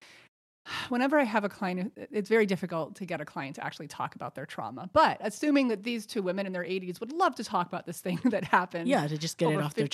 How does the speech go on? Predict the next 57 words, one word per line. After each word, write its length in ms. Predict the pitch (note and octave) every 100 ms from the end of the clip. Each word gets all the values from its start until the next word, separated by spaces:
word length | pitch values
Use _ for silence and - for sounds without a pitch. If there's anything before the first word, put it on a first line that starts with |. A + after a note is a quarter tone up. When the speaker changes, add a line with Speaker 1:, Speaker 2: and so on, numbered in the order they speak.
| C#3+
Speaker 2:
chest. 240 | E3+ - B4 E5 D#5+
Speaker 1:
Yeah, 80 | C4+
like, 160 | C4 F4+
you 80 |
know 100 | F4
what, 80 | E4
I've 80 | D#4
decided 360 | D4 D#4 D4+ B3
now 200 | A#3+ B3
is 60 |
the 100 | A#3+
time, 460 | A3+ A3 A3 A3 A3
time 200 | G#3+ G#3
to 60 | G#3
go 120 | G3+
into 100 | G3+
the 60 |
Palisades 640 | G3+ G3 F#3 F#3+ E3+ F3+ F3
and 100 | E3+
just 260 | F3+ -
chat 240 | - F3+ F#3
with 160 | F#3+
you. 200 | F3+ F3 -
Speaker 2:
Yeah. 220 | F#3 E3+ C#3
Speaker 1:
That 100 | A3+
I 60 |
would 100 | A#3
just 160 | C4 B3
love 140 | A#3+
to 100 | A#3+
hear 220 | G#3+ G#3
about 240 | G3 F3+ -
sort 180 | G3+ F3+
of 120 | E3+
that 220 | F3+ D#3+
moment 360 | F3 E3 D3+ C#3+
that, 120 | F3+
like, 180 | F3 -
the 60 | E3+
brick 240 | E3+ D#3+
flew 320 | - F3 F3
out 160 | D#3+ D#3+
of 140 | D3+
the 80 | D3+
sto-, 200 | - E3 F#3
you 80 |
know, 100 | F3+
just 180 | E3+ F3
these 180 | F#3+ E3+
things. 440 | - C4 B3+ F3
It 80 | G3
Speaker 2:
Uh-huh. 140 | C#3 C3
Speaker 1:
seems 100 | D3
so 400 | G#3+ G#3+ G#3+ G#3 _ _ _ _ _ _ _
crazy 640 | - C4 E4 F#4+ B3 F3+
that, 260 | F3 F3 - -
uh, 120 | -